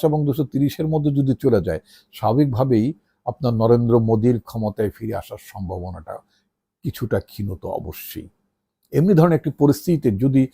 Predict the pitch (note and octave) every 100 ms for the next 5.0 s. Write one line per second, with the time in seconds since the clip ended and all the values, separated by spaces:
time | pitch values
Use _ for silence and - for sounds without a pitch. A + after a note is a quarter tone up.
0 | - _ G#2 A2 A#2 F2 C#2+ C3 D#3+ F#3
1 | D#3+ A2 C3+ G3+ - _ _ A#2+ B2 A#2
2 | B2 C#3 C3+ C#3+ C3+ C3+ C#3 C3+ B2+ -
3 | C#3 C#3 A#2+ C#3+ D3 B2 C3+ G#2 D3 -
4 | _ _ _ _ _ - A2 A#2 A2+